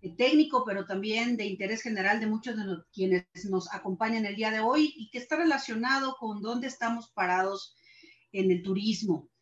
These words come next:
y qué es lo que sigue considerando la etapa de la pandemia en la que nos encontramos.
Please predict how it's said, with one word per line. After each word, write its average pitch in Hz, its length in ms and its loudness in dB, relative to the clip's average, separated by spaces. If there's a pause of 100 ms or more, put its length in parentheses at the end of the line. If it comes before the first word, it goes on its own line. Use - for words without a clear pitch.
(280)
y 196 160 -6
qué 285 120 -4
es 294 80 -2
lo 294 120 4
que 214 120 -6
sigue 202 440 0
considerando 196 800 -2
la 170 280 2
etapa 196 440 -4
de 196 80 -2
la 175 180 0
pandemia 190 520 -2
en 180 100 4
la 170 120 2
que 175 100 -8
nos 175 160 -2
encontramos. 202 680 0